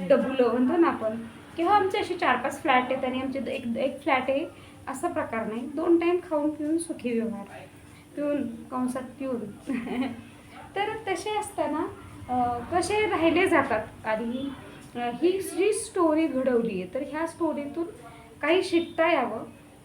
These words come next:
यासाठी स्टोरी असावी की, आणि पण ह्या सगळ्या स्टोरी, अ, मी फास-, माझंही मी आत्महत्येचा मी व्हिडिओ टाकलेला आहे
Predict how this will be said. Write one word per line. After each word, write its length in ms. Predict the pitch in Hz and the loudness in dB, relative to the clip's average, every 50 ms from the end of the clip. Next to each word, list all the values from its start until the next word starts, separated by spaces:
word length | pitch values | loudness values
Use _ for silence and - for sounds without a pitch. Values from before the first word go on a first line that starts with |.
| - | -4
यासाठी 440 | 262 285 320 - 381 381 381 381 381 | -2 0 0 0 -2 -2 0 0 0
स्टोरी 340 | 381 - 339 285 254 233 226 | 0 0 0 2 2 2 2
असावी 460 | 226 226 - - 214 202 196 226 311 381 - - - - - - - - - - - | 0 -2 -4 -6 -8 -6 -6 -6 -6 -8 -8 -12 -18 -20 -20 -20 -20 -20 -20 -10 -4
की, 260 | 339 381 392 415 427 | -2 -2 -2 -2 -2
आणि 280 | - - 262 269 294 311 | -2 -2 -2 0 0 -2
पण 260 | - - 392 392 403 403 359 - - | -2 -2 -2 0 0 0 0 0 0
ह्या 160 | 381 381 381 | 0 0 0
सगळ्या 320 | 381 403 381 349 339 359 | -2 -2 -2 -2 -2 -2
स्टोरी, 560 | 349 - - 403 370 349 311 311 330 381 - - - - - - - - - - | -4 -6 -4 0 2 2 2 2 0 -2 -4 -6 -12 -16 -18 -18 -16 -14 -8 -4
अ, 300 | 233 240 240 240 240 247 247 240 - - - 294 | 0 0 2 2 2 0 -2 -4 -8 -6 -4 -2
मी 80 | 285 294 285 285 294 | -2 -2 -2 2 6
फास-, 380 | 359 349 359 359 349 - 349 | 8 10 10 10 8 4 -2
माझंही 500 | 285 302 311 302 - 233 277 330 330 349 | -2 0 0 0 0 0 2 4 6 6
मी 100 | 349 359 | 6 6
आत्महत्येचा 680 | 349 339 339 - 311 339 339 - 330 311 320 320 330 320 | 4 2 0 0 2 2 2 2 0 -2 0 0 2 4
मी 180 | 320 339 339 339 - - | 4 4 4 2 0 -4
व्हिडिओ 360 | 277 277 311 294 285 285 294 294 | -2 0 0 2 2 2 2 2
टाकलेला 440 | 294 302 269 - 233 220 202 190 | 0 -2 -4 -6 -8 -8 -8 -8
आहे 100 | 185 190 | -8 -10